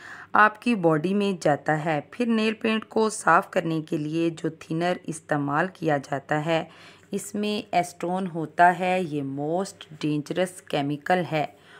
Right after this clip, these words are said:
और इसका इस्तेमाल ख़ास तौर पर प्लास्टिक की चीज़ें बनाने के लिए किया जाता है और ये बहुत ही स्ट्रॉन्ग लिक्विड है। अगर इसको एक जगह रख दिया जाए तो इसकी शक्ल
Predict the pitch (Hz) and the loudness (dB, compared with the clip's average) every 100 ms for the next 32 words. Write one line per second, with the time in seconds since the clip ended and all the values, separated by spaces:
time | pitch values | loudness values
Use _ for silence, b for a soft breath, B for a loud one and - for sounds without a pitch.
0 | B B - 226 240 - - 254 247 - | B B 0 2 2 0 6 6 6 0
1 | - - 170 160 160 175 165 - 156 147 | -10 0 0 4 4 2 0 2 2 2
2 | - 151 147 - 170 170 - 147 143 - | -6 -4 -4 -2 -2 -2 0 0 0 -8
3 | 202 - - 190 185 - 147 139 165 170 | -10 -10 -12 -10 -10 -12 -12 -6 -4 -4
4 | 151 143 135 143 180 190 160 139 143 156 | -4 -6 -6 -6 -8 -6 -6 -6 -6 -6
5 | - _ _ _ _ _ _ _ - 196 | -8 _ _ _ _ _ _ _ -8 0
6 | 160 147 143 139 147 143 151 - B B | 0 2 -2 0 -2 0 -4 -4 B B
7 | B B 240 240 240 185 180 208 226 - | B B 0 2 0 0 -2 0 -2 -4
8 | 220 220 - - - - 175 196 214 180 | -4 -4 -4 -12 -12 -2 0 0 -2 -4
9 | 156 147 - 151 151 170 160 - B B | -6 -8 -4 -4 -4 -4 -4 -4 B B
10 | B - 214 254 247 - - 247 247 - | B -2 4 2 2 -2 2 2 2 0
11 | 175 - - 165 180 185 185 196 202 185 | -2 -2 -2 2 6 6 6 0 0 -8
12 | 175 165 156 156 151 165 165 - 185 - | 0 0 2 0 0 -2 -4 -10 -10 -16
13 | _ 202 202 - - - 170 | _ -12 -10 -12 -14 -2 -2